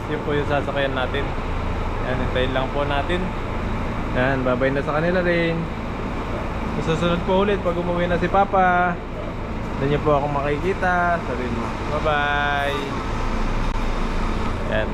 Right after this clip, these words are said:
at atin po muna natin sila. Tapos, ah, tapos uwi na po tayo sa dorm. Ayan.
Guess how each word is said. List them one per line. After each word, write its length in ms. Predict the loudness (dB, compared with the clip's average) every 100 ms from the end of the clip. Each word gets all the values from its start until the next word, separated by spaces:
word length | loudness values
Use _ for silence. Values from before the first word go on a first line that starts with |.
| -2
at 400 | 0 0 0 0
atin 320 | -2 -2 -2 -2
po 80 | -2
muna 320 | -2 -2 -2
natin 320 | -2 -2 -2 -2
sila. 240 | -2 -2 -2 -4 -4 -2 -4 -4 -2
Tapos, 440 | -2 -2 0 0 -2 -4 -4 -4 -4 -4 -6 -6 -6 -6 -4 -4
ah, 400 | -2 -2 -2 -2 -4 -2
tapos 320 | -2 0 -2
uwi 240 | -2 -2 -2
na 160 | -2
po 80 | -2 0
tayo 160 | 0 -2
sa 80 | -2 -2
dorm. 160 | -2 -2 -4 -6 -6 -4
Ayan. 240 | -4 -4